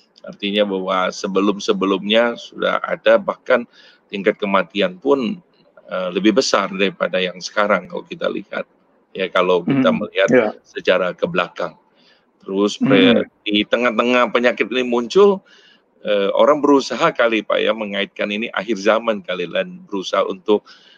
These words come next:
Speaker 1: menjelaskan kali dari sudut pandang Alkitab, wah ini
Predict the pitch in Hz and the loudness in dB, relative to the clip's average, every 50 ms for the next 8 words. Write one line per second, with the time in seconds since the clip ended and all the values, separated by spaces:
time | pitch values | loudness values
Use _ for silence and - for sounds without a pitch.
0 | _ _ _ 110 110 110 104 113 107 101 101 107 107 - - - 110 117 113 104 | _ _ _ -6 -4 -2 2 4 4 4 4 2 0 -2 -4 -6 -4 -4 -6 -4
1 | 95 98 95 92 95 - - - _ - 95 95 90 92 92 90 90 90 85 - | -4 -4 -2 -2 -2 -6 -8 -10 _ -4 -2 -2 -2 -2 -2 -4 -6 -6 -8 -10
2 | - 98 92 98 - - - 92 87 90 - - - 90 87 92 92 87 _ - | -12 -12 -12 -10 -8 -8 -8 -6 -4 -6 -4 -4 -4 -6 -4 -4 -8 -4 _ -2
3 | - - - 87 92 82 85 101 104 107 113 - | -2 -2 -2 -4 -4 -4 -4 -4 -4 -4 -4 -6